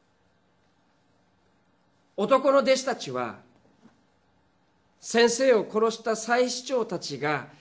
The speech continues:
次は自分たちを殺しに来るのではないかと恐れて、戸を閉めて、<coughs> 息を潜めていた日曜日の明け方です。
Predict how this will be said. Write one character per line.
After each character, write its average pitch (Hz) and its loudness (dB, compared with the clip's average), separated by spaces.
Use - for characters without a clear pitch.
次 247 -6
は 262 0
自 202 0
分 285 -4
た 269 -4
ち 220 -2
を 196 -4
殺 254 0
し 262 -6
に 254 -8
来 269 -8
る 285 -4
の 214 2
で 165 2
は 147 2
な 165 2
い 165 -2
か 151 -8
と 170 -4
恐 175 -4
れ 147 -6
て、 120 -12
戸 240 6
を 254 8
閉 254 -2
め 208 -2
て、 214 -4
<coughs> - -20
息 226 -4
を 165 4
潜 262 -4
め 247 -2
て 175 -4
い 156 -4
た 190 -6
日 180 -2
曜 165 2
日 139 -6
の 175 -6
明 147 -6
け 151 -4
方 127 -10
で 110 -12
す。 - -20